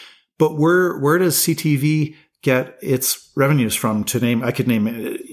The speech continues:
any number of, of, of media outlets, right? They get their revenue from advertising.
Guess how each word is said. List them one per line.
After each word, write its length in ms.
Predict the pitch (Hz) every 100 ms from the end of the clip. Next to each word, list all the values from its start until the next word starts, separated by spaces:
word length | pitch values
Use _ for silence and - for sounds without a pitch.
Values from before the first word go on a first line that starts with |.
| - -
any 160 | 131 120
number 380 | 117 120 113 107
of, 220 | 101 -
of, 220 | 123 110
of 160 | - 123
media 260 | 143 143 107
outlets, 480 | 113 101 - - -
right? 140 | 117
They 80 | 135
get 160 | 147
their 300 | 151 117 107 135
revenue 400 | 135 143 117 113
from 440 | - 117 117 113 -
advertising. 720 | 131 135 139 117 107 101 104